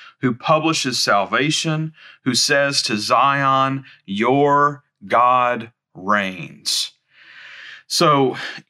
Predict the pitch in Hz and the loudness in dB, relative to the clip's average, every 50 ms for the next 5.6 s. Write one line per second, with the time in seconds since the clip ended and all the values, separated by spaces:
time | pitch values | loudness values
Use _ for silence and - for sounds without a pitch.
0 | _ _ - - - - 208 226 208 165 135 117 113 - - 120 123 120 110 117 | _ _ -10 -8 -6 -4 -2 2 2 4 4 4 2 2 0 -2 -2 -2 -2 -4
1 | 117 - 160 147 123 117 104 - - - 131 117 104 104 101 98 - - - - | -2 0 0 2 4 2 2 2 -2 -4 -6 -4 -4 -4 -4 -4 -6 -8 -8 -6
2 | 113 104 92 - - 104 110 101 90 92 - - - 131 120 107 104 - - 107 | -6 -4 -4 -6 -6 -4 -4 -4 -4 -6 -8 -4 -2 -2 -2 -2 -2 -4 -4 -2
3 | 98 95 92 92 92 - _ _ _ 98 95 87 87 87 - - 104 101 107 101 | -2 -2 -4 -6 -10 -18 _ _ _ -6 -6 -4 -4 -6 -8 -8 -8 -6 -6 -2
4 | 101 98 98 107 101 95 107 104 - - - - - - 107 98 95 95 98 92 | 0 0 0 0 0 0 -2 -2 -2 -4 -6 -6 -4 -2 -2 -2 -2 -4 -4 -4
5 | 95 92 92 90 85 95 87 82 87 87 95 113 | -4 -6 -8 -10 -10 -10 -12 -8 -6 -4 -2 -2